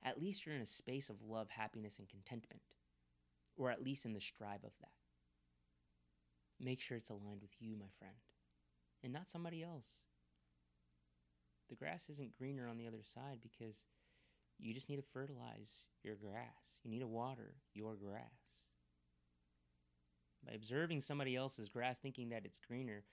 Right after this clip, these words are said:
there's always deception. You will always be deceived. So go ahead and work on your lawn. Go ahead and work on your yard. And if you're thinking in your mind, "I don't even have a yard.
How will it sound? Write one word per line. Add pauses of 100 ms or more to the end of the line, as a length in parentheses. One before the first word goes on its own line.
(200)
there's (180)
always (540)
deception. (800)
You
will
always (260)
be
deceived. (680)
So (1400)
go
ahead
and
work
on
your
lawn. (240)
Go
ahead
and
work
on
your
yard. (640)
And
if
you're
thinking
in
your
mind, (140)
"I
don't
even
have
a
yard.